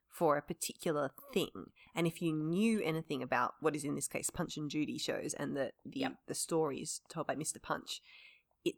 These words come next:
Speaker 1: does become fairly clear fairly early what's going on, but you'd have no idea how to make it fit with your idea of this world, 'cause we're still being introduced to it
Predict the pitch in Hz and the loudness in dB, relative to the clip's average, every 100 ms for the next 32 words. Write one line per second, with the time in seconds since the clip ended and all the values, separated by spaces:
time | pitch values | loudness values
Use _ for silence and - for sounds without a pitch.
0 | - 165 170 165 160 - 160 196 - 156 | 6 6 6 2 -4 -4 -6 -6 0 2
1 | 151 147 135 - 107 101 - _ _ _ | 4 0 -6 -4 -2 -2 -6 _ _ _
2 | - 151 135 - 147 147 - - 143 - | 0 2 0 0 0 0 -6 -4 -4 -2
3 | - - 165 127 143 123 - 180 170 180 | -2 0 2 2 2 2 2 0 2 2
4 | 151 160 160 147 139 143 135 131 - 120 | 4 4 6 4 2 0 -2 -2 -2 0
5 | 135 143 - _ _ 160 127 - - - | 0 -2 -8 _ _ -4 -4 -6 -10 -8
6 | - - - - - _ _ 147 151 160 | -4 -4 -4 -10 -10 _ _ -4 2 6
7 | 127 135 131 120 - - 302 151 165 160 | 6 4 -2 0 -2 6 6 6 2 0
8 | - 165 135 131 139 - 151 - - | 2 0 0 -4 -6 -4 -4 -2 -4